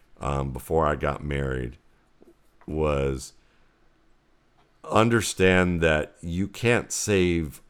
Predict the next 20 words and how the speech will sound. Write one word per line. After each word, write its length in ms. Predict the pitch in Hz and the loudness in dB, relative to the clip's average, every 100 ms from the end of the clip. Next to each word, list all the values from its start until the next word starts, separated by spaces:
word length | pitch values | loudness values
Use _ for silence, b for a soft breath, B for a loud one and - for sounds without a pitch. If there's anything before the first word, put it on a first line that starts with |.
| - | 0
other 300 | 85 80 73 | 0 2 -2
people. 640 | - - 78 - - - | -6 -8 -6 -6 -10 -14
Now, 300 | - 78 80 | -10 -4 -2
that's 300 | 80 95 101 | 0 0 0
a 80 | 90 | -2
generalization. 1040 | 73 73 87 87 82 76 82 90 107 110 B B B | -4 -2 -2 -2 -2 -2 -2 -2 -4 -6 B B B
You 200 | - 107 | 4 4
can 200 | 110 92 | 2 0
certainly 540 | - 110 113 98 90 | 4 4 4 2 0
help 340 | 76 92 110 | 2 2 2
other 240 | 104 110 113 | 2 0 0
people, 540 | 113 117 117 120 117 | -4 -6 0 0 0
and 200 | 67 82 | 0 -2
once 220 | 90 107 | -2 -4
you 100 | 95 | -6
get 320 | 80 76 95 95 | -6 -2 -2 -2
into 460 | 95 92 95 90 | -8 -6 -4 -2
a 60 | 78 b b b | -2 b b b
committed 340 | 87 92 85 | -2 0 0
relationship, 840 | 80 80 87 - 92 - 104 - | -2 -2 -2 -4 -6 0 0 -2